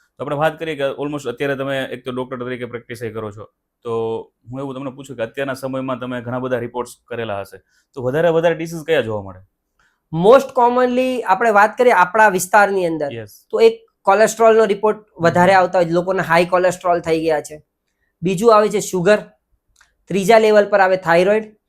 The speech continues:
Speaker 2: અને most commonly જોઈએ તો વિટામિનની ડેફિશિયન્સી, વિટામિન બી ટ્વેલ્વ અને વિટામિન ડી જે શરીરમાં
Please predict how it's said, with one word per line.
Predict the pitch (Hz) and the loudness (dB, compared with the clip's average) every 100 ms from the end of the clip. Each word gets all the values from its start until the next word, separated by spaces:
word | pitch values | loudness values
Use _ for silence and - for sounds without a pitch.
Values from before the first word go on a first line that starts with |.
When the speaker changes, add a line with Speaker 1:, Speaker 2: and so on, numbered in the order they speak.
| _ _ _ | _ _ _
Speaker 2:
અને | 190 190 | -4 -2
most | 165 202 269 - 240 | 2 4 2 2 2
commonly | 240 247 247 247 | 4 2 0 0
જોઈએ | 220 240 | 6 6
તો | 226 | 6
વિટામિનની | 196 190 202 226 240 233 233 | 0 0 2 2 2 0 0
ડેફિશિયન્સી, | 170 170 180 - 151 139 - _ _ | 0 0 -2 -6 -10 -12 -18 _ _
વિટામિન | 175 196 196 190 | -6 -4 -4 -4
બી | 180 | -4
ટ્વેલ્વ | 208 214 202 | -2 0 0
અને | 175 | 0
વિટામિન | 165 165 175 165 160 | -4 -4 -4 -2 -4
ડી | 151 143 - | -6 -10 -14
જે | 143 185 185 _ - | -6 -6 -6 _ -8
શરીરમાં | 156 160 160 165 | -4 -2 -4 -6